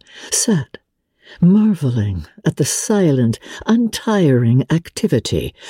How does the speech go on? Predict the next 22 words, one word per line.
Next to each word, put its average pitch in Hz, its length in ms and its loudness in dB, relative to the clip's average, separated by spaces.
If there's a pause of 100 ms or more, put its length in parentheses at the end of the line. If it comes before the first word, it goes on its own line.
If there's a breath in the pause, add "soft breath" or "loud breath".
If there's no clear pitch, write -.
(120)
with 170 160 0
which 175 220 -2
her 180 140 0
popularity 220 1040 0
had 147 240 0
been 208 240 4
retrieved, 160 840 0 (520 loud breath)
grievances 156 760 2
against 196 440 2
her 123 100 2
silenced, 135 800 0 (420 loud breath)
her 165 120 2
past 147 600 -4
countenanced, 123 1000 -2 (280 loud breath)
and 190 140 2
her 180 100 4
present 190 480 0 (240 loud breath)
irradiated 254 1120 2
by 139 160 0
the 139 80 -2
family 120 640 0
approval. 98 640 -2